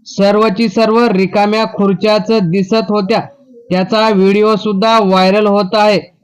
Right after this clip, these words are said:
तो सुद्धा बघणार आहोत. नेमकं झालंय काय ते सविस्तर बघूया. देशात लोकसभे-, लोकसभेच्या निवडणुका अंतिम टप्प्यात आल्या असताना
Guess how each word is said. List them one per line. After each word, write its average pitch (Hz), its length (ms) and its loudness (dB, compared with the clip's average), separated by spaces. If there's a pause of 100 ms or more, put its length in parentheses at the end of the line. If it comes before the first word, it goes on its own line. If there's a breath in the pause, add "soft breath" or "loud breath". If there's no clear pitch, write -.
(220)
तो 214 200 2
सुद्धा 214 380 0
बघणार 185 480 0
आहोत. 214 240 2 (140)
नेमकं 185 580 0
झालंय 185 420 0
काय 214 180 0
ते 220 200 0
सविस्तर 214 560 0
बघूया. 202 440 0 (560)
देशात 190 520 0
लोकसभे-, 208 1040 0
लोकसभेच्या 208 720 0
निवडणुका 208 600 0
अंतिम 202 480 0
टप्प्यात 208 480 -2
आल्या 196 320 0
असताना 220 380 -4